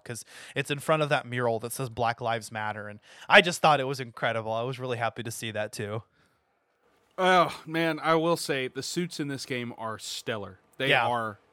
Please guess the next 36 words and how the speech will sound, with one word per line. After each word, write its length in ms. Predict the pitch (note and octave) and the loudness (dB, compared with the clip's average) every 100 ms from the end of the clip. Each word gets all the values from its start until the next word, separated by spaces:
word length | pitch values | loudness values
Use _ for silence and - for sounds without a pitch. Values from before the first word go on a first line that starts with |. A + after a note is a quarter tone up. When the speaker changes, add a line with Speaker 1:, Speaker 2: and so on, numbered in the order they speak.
| - | -10
Speaker 2:
very, 480 | B2+ F#3+ G#3+ G3+ | 4 6 8 6
very 320 | D#3+ D#3+ E3+ D#3+ | 4 4 4 4
well 260 | C#3+ C#3 | 2 0
done. 280 | B2+ B2+ A#2 | 0 -4 -4
Now, 100 | B2+ | -2
there 160 | F3 G3+ | 0 2
were 180 | F#3+ | 4
a 60 | C#3+ | 2
couple 340 | - E3 C#3+ | 0 -4 -2
of 80 | B2+ | -6
really 240 | B2 C3+ B2 | -4 -4 -4
awesome 460 | A#2+ B2+ - A#2+ | -2 -4 -4 -12
suits 320 | G#2+ B2 A2+ | -12 -10 -12
from 340 | - A#2 G#2 G2+ | -12 -12 -12 -14
Spider-Man 420 | - - A2 G#2 G2 | -12 -8 -8 -8 -12
P 140 | A2+ | -12
S 100 | G2+ | -14
four, 220 | - A#2 | -10 -10
but 80 | G#2 | -10
all 280 | - D#3+ F3 | -4 -2 0
in 60 | C#3 | 0
all, 300 | C#3+ B2+ A2 | -2 -2 -4
I 120 | A#2+ | -6
had, 160 | B2 A#2+ | -6 -8
like, 160 | G#2+ | -10
three 160 | - B2+ | -10 -10
or 40 | A#2 | -10
four 180 | A#2+ | -10
that 100 | A2+ | -10
I 60 | F#2+ | -10
stuck 340 | - - G#2+ | -14 -12 -12
with. 200 | - A2+ | -10 -10
I 100 | - G#2+ - - | -10 -14 -14 -4
hated 320 | C#3+ D#3+ D3+ | -4 -4 -8
this, 200 | B2 - | -12 -14
uh, 300 | A#2+ A2 G#2 | -8 -6 -6